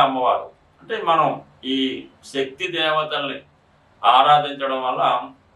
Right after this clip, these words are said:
ప్రాంతాలను బట్టి ఉంటుంది. కొన్ని ప్రాంతాల్లో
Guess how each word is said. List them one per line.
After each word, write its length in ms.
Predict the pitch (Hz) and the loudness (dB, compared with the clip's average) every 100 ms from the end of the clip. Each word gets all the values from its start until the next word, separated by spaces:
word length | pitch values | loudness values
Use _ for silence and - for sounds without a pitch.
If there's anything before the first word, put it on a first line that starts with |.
| _ - | _ 0
ప్రాంతాలను 520 | 120 139 147 156 151 | 2 2 2 -2 0
బట్టి 180 | 151 151 151 | -2 -4 -8
ఉంటుంది. 280 | 147 151 - - | -10 -10 -8 -4
కొన్ని 240 | 170 170 160 | -4 -6 0
ప్రాంతాల్లో 600 | 156 156 160 156 151 | 2 2 0 -2 0